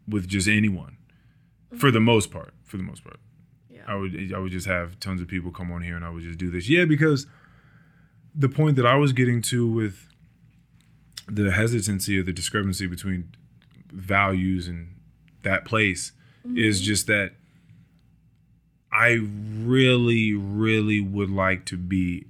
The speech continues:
Speaker 1: a regular human being. <laughs>
Speaker 2: Yeah.
Speaker 1: Like, a
Speaker 2: Yeah.
Speaker 1: regular human being that can just, like, look another human being in their eyes and just talk honestly about things. That doesn't come along with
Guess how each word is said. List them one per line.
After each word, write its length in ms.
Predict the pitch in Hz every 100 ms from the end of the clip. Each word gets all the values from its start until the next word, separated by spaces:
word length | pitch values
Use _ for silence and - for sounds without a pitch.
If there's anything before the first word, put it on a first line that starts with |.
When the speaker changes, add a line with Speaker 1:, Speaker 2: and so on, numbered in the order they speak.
| 90
Speaker 1:
a 160 | 90
regular 760 | 85 87 92 95 92 92 90 87
human 460 | - 92 85 85
being. 340 | 82 82 82 101
<laughs> 40 | 95 120 - - _ _ _ _ -
Speaker 2:
Yeah. 340 | 262 262 240 277 _ - -
Speaker 1:
Like, 160 | 113
a 40 | 113
Speaker 2:
Yeah. 100 | 110 110 123
Speaker 1:
regular 460 | 127 127 123 120 117
human 300 | 117 113 104
being 220 | 104 104
that 100 | 104
can 100 | 101
just, 200 | 101 95
like, 160 | 101 98
look 300 | 107 120 120
another 340 | 120 117 117
human 260 | 113 113 107
being 240 | 107 104
in 100 | 104
their 160 | 101 101
eyes 260 | 101 101 98
and 100 | 95
just 240 | 95 -
talk 320 | - 98 - -
honestly 880 | 101 101 101 90 - 95 90 85 - - - _ -
about 360 | 95 90 85
things. 280 | - 85 - _ _ _ _
That 380 | 110 117 123 110
doesn't 380 | 123 107 107 -
come 280 | 113 107 101
along 540 | 95 95 92 90 85
with 440 | 87 85 - -